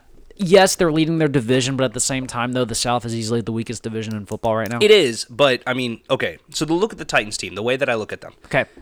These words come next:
Speaker 2: Hop, Sanders, Fuller's obviously out.
Speaker 1: Mm-hmm.
Speaker 2: Um, you have one of the most electric, uh, quarterbacks in Watson. You have a run game that has proven to be decent. You have three rotating tight ends that are arguably good, and the defense has Honey Badger and Watt.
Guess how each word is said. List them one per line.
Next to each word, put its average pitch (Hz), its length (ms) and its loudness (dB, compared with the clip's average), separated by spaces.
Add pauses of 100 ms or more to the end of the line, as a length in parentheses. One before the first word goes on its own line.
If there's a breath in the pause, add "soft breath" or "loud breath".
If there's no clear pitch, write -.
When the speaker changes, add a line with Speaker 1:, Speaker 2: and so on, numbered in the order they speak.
(360)
Speaker 2:
Hop, 139 380 4 (120)
Sanders, 135 580 0 (280)
Fuller's 120 400 -6
obviously 120 400 0
out. 98 220 -2 (180)
Speaker 1:
Mm-hmm. 143 460 -6
Speaker 2:
Um, 107 560 -4 (220)
you 123 160 -6
have 123 140 0
one 127 120 -4
of 123 40 -6
the 120 60 -6
most 120 160 -6
electric, 120 520 -4 (140)
uh, 101 200 -2
quarterbacks 117 500 -2
in 113 120 -8
Watson. 110 380 -4
You 110 100 -8
have 107 120 -4
a 101 80 -8
run 104 240 -4
game 110 220 -4
that 104 100 -6
has 101 120 -10
proven 104 280 -10
to 95 60 -12
be 90 100 -12
decent. 92 480 -10
You 98 60 -6
have 107 120 -4
three 131 360 -6
rotating 110 420 -4
tight 98 240 -6
ends 95 220 -10
that 95 100 -10
are 92 60 -8
arguably 87 360 -14
good, 147 300 -2
and 127 180 -8
the 127 40 -10
defense 143 480 -6
has 131 260 -2
Honey 120 160 -8
Badger 92 320 -8
and 92 100 -16
Watt. - 280 -14